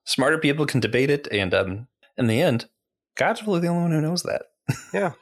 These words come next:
Speaker 2: and that frees us up to pursue better character.
Speaker 1: Amen and amen. Hallelujah. Um, we're now gonna do an altar call. No. <laughs>
Speaker 2: <laughs>
Speaker 1: Instead, instead, our call to action is to watch this series if you haven't. Uh, I think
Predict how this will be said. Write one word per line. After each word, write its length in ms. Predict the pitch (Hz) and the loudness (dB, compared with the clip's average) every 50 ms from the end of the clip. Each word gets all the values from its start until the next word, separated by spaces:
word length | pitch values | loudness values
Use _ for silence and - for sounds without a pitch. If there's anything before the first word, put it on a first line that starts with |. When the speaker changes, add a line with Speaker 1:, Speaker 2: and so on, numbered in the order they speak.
| - _ - | -14 _ -2
Speaker 2:
and 160 | 143 147 147 | 0 2 2
that 180 | 151 156 151 - | 2 2 0 0
frees 280 | - 156 151 147 143 | 2 2 2 2 2
us 160 | 151 147 - | 2 2 2
up 140 | 160 147 - - | 2 0 0 -4
to 60 | 147 | -4
pursue 360 | - - 147 - - 156 151 | -2 -2 0 2 4 2 4
better 240 | 139 165 147 156 147 | 4 4 2 2 2
character. 520 | - - 185 196 175 - - 95 95 95 - _ _ _ _ _ - - - - - _ _ _ _ _ _ - - | 0 0 2 2 2 2 0 -2 -2 -4 -10 _ _ _ _ _ -20 -18 -18 -18 -20 _ _ _ _ _ _ -2 0
Speaker 1:
Amen 480 | 110 123 123 123 120 120 123 127 127 - _ - | 0 2 2 2 2 2 0 -2 -4 -8 _ -8
and 140 | 104 101 - | -6 -4 -2
amen. 540 | 107 107 113 110 104 101 101 101 98 101 - _ - - | 0 0 0 0 0 0 -2 -2 -4 -6 -10 _ -6 -2
Hallelujah. 640 | - 117 110 101 95 101 98 95 95 95 98 95 - _ _ _ _ _ - | 0 2 2 2 2 2 2 2 2 2 2 0 -4 _ _ _ _ _ -12
Um, 420 | - 95 90 87 85 87 - - - - - _ _ _ | -6 -4 -2 -2 -2 -4 -8 -14 -20 -20 -20 _ _ _
we're 200 | - 104 98 104 | -8 -4 -2 0
now 140 | 104 107 110 107 | 2 2 0 0
gonna 160 | 117 110 98 | 0 0 0
do 120 | 110 104 | 2 0
an 60 | 95 - | 0 0
altar 340 | - 104 117 117 - - - | 0 -2 -2 -2 -4 -8 -6
call. 260 | - - 123 - - | -2 -2 -2 -2 0
No. 180 | - 85 76 - - - - - - - | 0 -2 -2 -2 -6 -10 -10 -8 -4 0
<laughs> 20 | - | 2
Speaker 2:
<laughs> 1160 | - - - - 175 165 - 185 165 147 - - - - - 175 - - - 151 - - - - | 2 2 2 2 2 2 2 2 2 2 2 0 0 2 0 0 0 0 -2 -2 -4 -2 -2 0
Speaker 1:
Instead, 540 | 156 143 - - - 196 190 131 101 95 - | 2 2 2 2 4 4 6 6 4 4 2
instead, 280 | 107 120 - - 113 98 | 0 0 2 2 2 2
our 60 | 98 | 0
call 200 | - - 113 101 | 0 2 2 2
to 60 | 101 | 4
action 400 | 87 98 95 - - - 87 85 - | 2 2 0 -2 -4 -4 -4 -2 0
is 400 | 117 123 101 95 85 90 - _ _ _ _ - - | 2 2 2 2 0 -2 -6 _ _ _ _ -6 -2
to 120 | - 254 226 | 0 0 2
watch 300 | 160 110 92 95 - - | 2 2 2 0 0 -2
this 160 | - - - | -2 -2 -2
series 300 | - - - - - - | -2 -4 -4 -4 -2 -2
if 120 | 85 - - | -2 -2 -2
you 100 | 82 80 | -2 -2
haven't. 380 | - - 50 - - - _ _ - | -2 -4 -4 -8 -10 -10 _ _ -2
Uh, 320 | 82 87 87 87 - - - - | 0 2 2 2 2 0 -2 -2
I 80 | - 95 | -4 -4
think 400 | - - 110 101 98 - - | -2 -2 -4 -4 -4 -8 -16